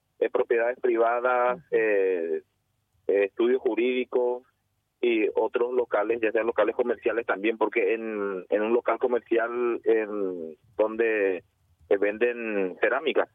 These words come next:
Speaker 1: eh, específicamente cerámica Itapopó, aquí de Pedro Juan Caballero, también está siendo allanado en este momento. Doce locales allanados aproximadamente en este operativo Pavo Real, eh, co-, tiene como objetivo la aprehensión de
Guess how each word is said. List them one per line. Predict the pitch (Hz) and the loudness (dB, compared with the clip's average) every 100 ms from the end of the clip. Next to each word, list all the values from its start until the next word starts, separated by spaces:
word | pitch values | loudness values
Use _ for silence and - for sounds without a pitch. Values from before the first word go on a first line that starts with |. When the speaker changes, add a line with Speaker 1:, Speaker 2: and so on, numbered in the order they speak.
| _ | _
Speaker 1:
eh, | - 90 87 | 2 2 2
específicamente | 85 107 - 123 123 110 110 120 | 0 -4 -2 -2 -2 -4 -2 0
cerámica | 127 110 107 107 | 0 -2 -2 -2
Itapopó, | 113 - 117 107 - 113 | -2 -2 -2 -2 0 0
aquí | 107 110 | 0 0
de | 107 | 0
Pedro | 110 113 110 | 2 0 0
Juan | 104 | -2
Caballero, | 101 117 98 98 | 2 0 2 0
también | 107 87 90 110 | 0 -2 0 0
está | 113 - 104 | 0 -2 0
siendo | 104 101 | 0 0
allanado | 101 104 90 90 - _ _ _ _ _ - | 0 0 2 0 -2 _ _ _ _ _ -4
en | 104 | -2
este | 95 - 117 | -2 -2 -2
momento. | 110 87 80 - - - | -2 -6 -12 -14 -12 -2
Doce | 123 165 190 | -2 0 0
locales | 180 170 139 147 | 0 2 0 2
allanados | 151 147 131 131 | 0 0 0 0
aproximadamente | 135 143 143 131 135 131 131 - _ _ _ _ - | 0 0 0 0 0 -2 -2 -4 _ _ _ _ -4
en | 117 | -4
este | 113 131 | 0 -2
operativo | 131 127 - 127 | 0 0 0 -2
Pavo | - 120 131 | 0 0 2
Real, | 127 117 131 - - | 2 0 -2 -8 -4
eh, | 123 120 113 104 | 0 2 0 -2
co-, | - 117 117 | 0 0 2
tiene | 113 113 | 0 0
como | 127 131 | 0 0
objetivo | 135 135 - 113 | 0 -2 0 2
la | 123 | 2
aprehensión | 127 120 120 117 | 0 -2 -4 -2
de | 123 | -4